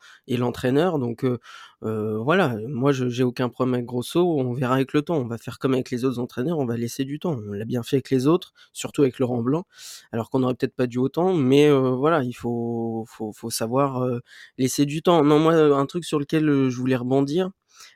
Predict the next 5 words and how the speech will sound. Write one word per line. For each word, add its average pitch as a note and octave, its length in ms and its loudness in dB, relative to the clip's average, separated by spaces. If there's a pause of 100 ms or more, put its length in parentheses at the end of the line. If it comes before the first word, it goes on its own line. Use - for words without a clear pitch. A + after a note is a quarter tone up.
(100)
euh, B2 600 2
c'était C#3 360 -2
dans, C3 1000 2
dans B2+ 160 0
l'avant-match, C#3 760 0